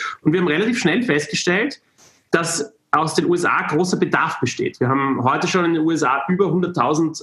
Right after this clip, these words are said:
äh, äh, Kunden auf dieser, dieser Warteliste. Und wir haben gleich bemerkt, dass es da einen ganz, ganz großen Bedarf gibt. Das zweite Thema ist, die U S A sind einer der Märkte, die, ähm,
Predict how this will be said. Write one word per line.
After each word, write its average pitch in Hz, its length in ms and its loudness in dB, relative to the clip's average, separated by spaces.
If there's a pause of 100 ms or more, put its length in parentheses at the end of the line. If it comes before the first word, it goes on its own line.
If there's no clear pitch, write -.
äh, 139 440 0
äh, 131 60 -2
Kunden 180 300 0
auf 185 120 -2
dieser, 165 380 0
dieser 139 220 0
Warteliste. 151 720 0 (320)
Und 156 160 2
wir 180 80 2
haben 175 80 -2
gleich 165 320 0
bemerkt, 160 480 0
dass 165 80 -2
es 165 120 -2
da 143 100 2
einen 175 160 0
ganz, 160 200 -2
ganz 160 180 -2
großen 151 260 0
Bedarf 107 420 -2
gibt. - 180 -8
Das 117 120 -4
zweite 165 360 0
Thema 190 300 0
ist, 202 320 -6 (220)
die 180 60 2
U 175 80 4
S 165 120 -2
A 160 560 0
sind 180 260 -2
einer 151 240 2
der 156 180 0
Märkte, 185 720 -2 (580)
die, 185 500 0 (160)
ähm, 156 480 0